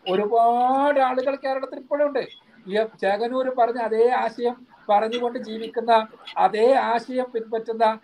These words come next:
അതേ ആശയം പ്രചരിപ്പിക്കുന്ന, ആ ആശയത്തിന് അനുസൃതമായി പരിശുദ്ധ ഖുർആനെ വ്യാഖ്യാനിക്കുന്ന ആളുകൾ ഇവിടെയുണ്ട്. അതിന് ഇഷ്ടം പോലെ,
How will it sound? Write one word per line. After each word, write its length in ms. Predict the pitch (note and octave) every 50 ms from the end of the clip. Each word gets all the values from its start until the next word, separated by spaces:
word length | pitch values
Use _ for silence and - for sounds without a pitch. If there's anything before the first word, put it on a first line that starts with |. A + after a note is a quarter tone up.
| _ _ _ -
അതേ 260 | F#3+ G3 A3 B3 C4
ആശയം 440 | B3 A3+ A#3 A#3 - C4 C4 B3 B3
പ്രചരിപ്പിക്കുന്ന, 640 | A3+ A3 A3+ A3 A3+ A3 A3+ A3+ - A3 A3 A#3 A#3 A3+ A3 - C3+ - - -
ആ 220 | G3 A3 A3+ A3+ B3
ആശയത്തിന് 420 | B3 - C4 B3 B3 B3 C4 B3
അനുസൃതമായി 680 | A#3 A3+ A3+ A3+ B3+ B3 A#3 A#3+ A3+ A#3 A3+ A3+ A3+ A3+ - _ _ _ - -
പരിശുദ്ധ 340 | G3+ - A3+ - B3+ A3 C4
ഖുർആനെ 460 | B3+ - A#3+ A3+ A3+ A3+ A#3 A#3+ B3
വ്യാഖ്യാനിക്കുന്ന 1040 | A#3 A3 G#3 G#3 A3 A3 - - A#3+ A#3 A#3 A#3 A3 - A#3 A3 A#3 A3+ A3 A3 A3 - - - - _ F#3
ആളുകൾ 340 | G#3+ A3+ C4 C4 B3 C4 C4
ഇവിടെയുണ്ട്. 540 | C4 C4 C#4 C#4 C#4 C4+ C4+ C#4+ A#3 E3 - _ _ _ _ _ -
അതിന് 320 | A3+ A#3 B3+ C4+ C#4+ C4+
ഇഷ്ടം 280 | B3 - - B3+ B3 B3+
പോലെ, 440 | B3+ A#3+ B3 B3+ B3 B3 B3+ B3+